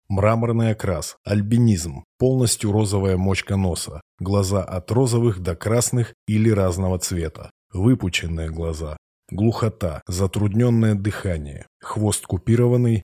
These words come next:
с заломами подрезанный. Движение с явным нарушением прямолинейности,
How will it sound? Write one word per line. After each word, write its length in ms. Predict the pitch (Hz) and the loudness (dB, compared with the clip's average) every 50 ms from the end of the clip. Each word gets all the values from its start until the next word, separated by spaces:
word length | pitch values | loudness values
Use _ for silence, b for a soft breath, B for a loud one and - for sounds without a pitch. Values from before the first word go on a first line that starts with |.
| - - | -4 -8
с 160 | - 87 - - | -6 -4 -2 0
заломами 680 | 98 92 92 98 107 113 117 117 113 117 113 110 - - _ | 0 0 2 2 2 4 4 4 4 4 2 2 0 -4 _
подрезанный. 880 | - 110 107 104 110 110 110 98 87 82 82 78 76 71 73 78 - _ _ _ _ _ _ _ _ _ _ | -2 -2 0 2 2 2 2 2 0 -2 -4 -6 -6 -10 -12 -14 -18 _ _ _ _ _ _ _ _ _ _
Движение 760 | - 92 87 95 95 92 92 113 131 143 135 117 104 92 82 76 | -10 -6 -2 -2 0 2 2 2 4 4 4 4 2 2 0 -2
с 100 | - - | -4 -2
явным 500 | 104 110 120 127 131 131 131 127 120 107 | 0 2 2 2 4 4 2 4 4 4
нарушением 680 | 98 92 92 90 - - 110 113 113 113 110 104 98 | 4 2 0 -2 0 0 2 2 4 4 4 2 2
прямолинейности, 1080 | - 95 95 92 90 87 90 87 90 104 120 127 123 117 107 - - - 123 113 110 | 0 0 0 0 0 0 -2 0 0 0 2 2 2 2 0 -2 -4 -2 -2 -2 -2